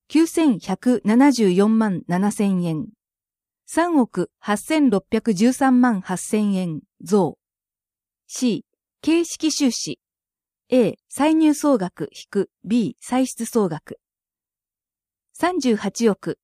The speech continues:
五千百四十一万二千円。四十三億一千七百七十万八千円。四億六千六百二十九万六千円減。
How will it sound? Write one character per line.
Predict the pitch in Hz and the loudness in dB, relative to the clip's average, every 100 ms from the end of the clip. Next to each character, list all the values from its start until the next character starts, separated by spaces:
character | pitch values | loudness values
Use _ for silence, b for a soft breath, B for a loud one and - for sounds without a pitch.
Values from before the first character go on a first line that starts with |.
| - | -4
五 | 202 | -2
千 | 202 330 294 | 0 0 2
百 | 233 - 202 | 0 0 4
四 | 240 247 | 4 4
十 | 190 165 | 0 -6
一 | 180 - 226 | -8 0 0
万 | 226 196 | 2 0
二 | 165 | -4
千 | - 180 175 | -4 -4 -2
円。 | 165 139 - _ _ _ _ _ _ _ _ _ _ _ | -4 -6 -10 _ _ _ _ _ _ _ _ _ _ _
四 | 269 359 | 0 2
十 | 247 208 | 0 0
三 | - 233 202 | 0 0 0
億 | 180 170 - _ _ | -4 -8 -10 _ _
一 | 196 | -8
千 | - 339 330 | -4 -2 2
七 | 233 208 254 | 2 2 0
百 | 240 202 | -2 -2
七 | 180 196 214 | -2 0 0
十 | 220 214 | 0 0
万 | 208 175 - | 0 -2 -6
八 | 180 | -10
千 | - - 190 180 | -6 -4 -2 -2
円。 | 160 151 - _ _ _ _ _ _ _ _ _ _ 196 | -4 -6 -12 _ _ _ _ _ _ _ _ _ _ 2
四 | 302 339 | 2 2
億 | 220 - 160 - _ _ | 0 -2 -12 -12 _ _
六 | 190 196 | -4 -4
千 | - 330 302 | -2 0 2
六 | 202 - | 2 -2
百 | 220 214 | -6 0
二 | 226 285 | 4 4
十 | 262 190 | 4 0
九 | - 208 202 | 0 0 2
万 | 202 185 | 0 0
六 | 160 165 | -4 -6
千 | - 214 202 | -4 -2 0
円 | 190 170 151 _ _ | -2 -4 -8 _ _
減。 | 165 202 165 | 0 0 -2